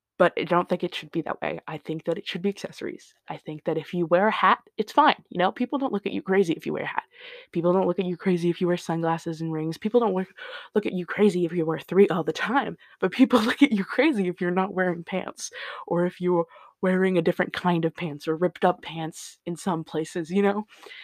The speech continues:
So it's, <laughs> it just feels unfair to, to, like, assume that everybody just is a pair of pants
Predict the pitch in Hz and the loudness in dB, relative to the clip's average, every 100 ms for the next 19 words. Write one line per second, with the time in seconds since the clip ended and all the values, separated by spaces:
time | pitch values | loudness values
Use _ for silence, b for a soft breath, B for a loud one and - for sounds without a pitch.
0 | B B - - 190 180 - B B B | B B -8 -4 -2 -4 0 B B B
1 | - 226 277 - 262 - 196 190 190 180 | -10 -2 -2 2 2 4 2 0 -2 -4
2 | - _ B B B B B - - _ | -6 _ B B B B B -8 -8 _
3 | _ - 170 160 - _ _ 196 - 220 | _ -6 0 -2 -2 _ _ -4 -2 0
4 | 220 190 - 185 233 196 190 185 165 165 | 4 2 2 2 2 4 2 2 0 -2
5 | - - 165 160 - - 180 180 165 - | -2 -6 -4 -2 -4 2 4 4 0 -8
6 | - 185 - - | -8 -8 -12 -14